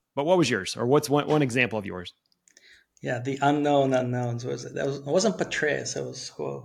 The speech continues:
Speaker 2: who was that? Um, uh, I mean, we,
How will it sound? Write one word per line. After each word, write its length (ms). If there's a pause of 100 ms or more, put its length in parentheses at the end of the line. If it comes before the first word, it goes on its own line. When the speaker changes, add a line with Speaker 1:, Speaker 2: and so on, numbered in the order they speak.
Speaker 2:
who 60
was 180
that? 260
Um, 760 (1400)
uh, 400 (120)
I 60
mean, 240
we, 280